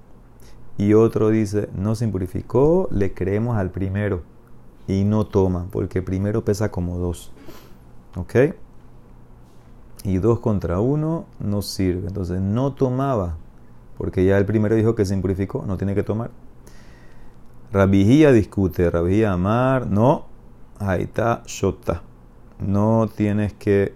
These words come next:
cambiar la Mishnah, déjala como está, que ella tomaba. Ah, la pregunta de Ula, de Rabihía calla de Ula, dice el Mará, lo calla. Kan be batahat, kan be zeharze.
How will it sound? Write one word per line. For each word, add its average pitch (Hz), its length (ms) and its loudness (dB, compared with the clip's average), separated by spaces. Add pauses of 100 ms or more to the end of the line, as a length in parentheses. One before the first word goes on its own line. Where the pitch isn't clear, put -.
(140)
cambiar 92 500 -2
la 90 140 -2
Mishnah, 110 560 -2
déjala 98 460 0
como 87 280 -6
está, 110 300 -6
que 92 140 -2
ella 98 180 0
tomaba. 92 460 -4
Ah, 165 300 4
la 151 120 10
pregunta 147 360 6
de 135 80 10
Ula, 131 360 8
de 123 180 4
Rabihía 123 360 6
calla 143 240 4
de 135 100 8
Ula, 139 340 4
dice 117 200 -4
el 123 100 -2
Mará, 143 220 0
lo 165 140 2
calla. 170 340 -2 (640)
Kan 113 260 2
be 90 100 0
batahat, 160 840 0 (360)
kan 117 380 -2
be 87 100 -2
zeharze. 90 840 -6